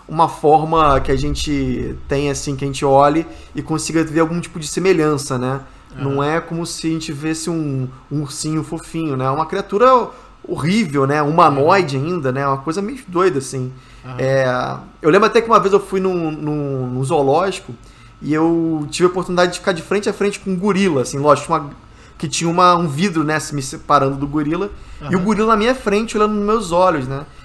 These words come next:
Speaker 1: E você tem uma sensação muito estranha, porque o gorila, ele é muito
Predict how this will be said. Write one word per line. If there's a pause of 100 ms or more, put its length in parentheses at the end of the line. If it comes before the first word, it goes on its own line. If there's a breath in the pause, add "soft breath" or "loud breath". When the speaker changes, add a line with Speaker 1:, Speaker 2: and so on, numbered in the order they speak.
(100)
Speaker 1:
E
você
tem
uma
sensação
muito
estranha,
porque
o
gorila, (280 loud breath)
ele
é
muito